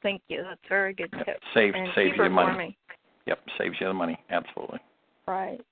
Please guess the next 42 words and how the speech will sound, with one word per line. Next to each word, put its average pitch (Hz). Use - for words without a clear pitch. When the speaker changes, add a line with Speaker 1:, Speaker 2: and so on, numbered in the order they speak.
Speaker 1:
So 196
I 208
guess 262
I'll 247
have 254
to 240
call 240
again 240
tomorrow 226
because 202
I 208
have 214
to -
start 214
the 185
federal 226
lawsuit. 190
I've 208
actually 233
started 220
drafting 208
the 185
document. 202
I 233
can't, 302
I, 214
I, 220
I'm 226
on 311
Pacer. 254
I've 190
got 240
recap 254
going. 214
And, 208
Speaker 2:
Good. 208
Speaker 1:
you 233
know, 220
the 226
only 320
thing 320
is 285